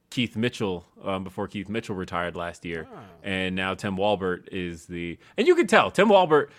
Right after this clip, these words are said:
Speaker 1: he knows the Kevin Dunn tricks of the trade.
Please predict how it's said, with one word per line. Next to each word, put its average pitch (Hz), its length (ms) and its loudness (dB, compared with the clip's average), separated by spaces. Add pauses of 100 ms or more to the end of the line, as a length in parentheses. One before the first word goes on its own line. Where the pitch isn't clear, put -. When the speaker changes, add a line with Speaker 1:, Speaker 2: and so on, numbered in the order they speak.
Speaker 1:
he 262 160 4
knows 175 600 6
the 123 120 -2
Kevin 127 300 2
Dunn 123 160 4
tricks 117 300 -4
of 98 60 -6
the 92 60 -2
trade. 95 380 -2